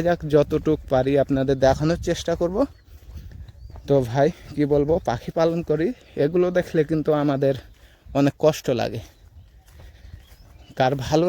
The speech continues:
লাগে এটা আমি জানি না, তবে আমার অনেক কষ্ট লাগে। এই যে দেখেন, এটা, এখানে কিন্তু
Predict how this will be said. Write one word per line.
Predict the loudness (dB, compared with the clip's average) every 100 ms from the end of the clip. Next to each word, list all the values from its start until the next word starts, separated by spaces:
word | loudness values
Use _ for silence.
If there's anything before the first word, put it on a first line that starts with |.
| 2
লাগে | 2 0 0
এটা | 2 2
আমি | 4 4
জানি | 4 4
না, | 0 -2 -10 -12 -6
তবে | -2 0
আমার | 0 -2 -2
অনেক | -4 -6
কষ্ট | -6 -4 -2 0
লাগে। | 0 -4 -12 -8 -4
এই | -2
যে | 0
দেখেন, | -2 -4 -8
এটা, | -8 -10 -14 _ _ _ _ _ _ _ _ -4
এখানে | 0 2 2 2
কিন্তু | 0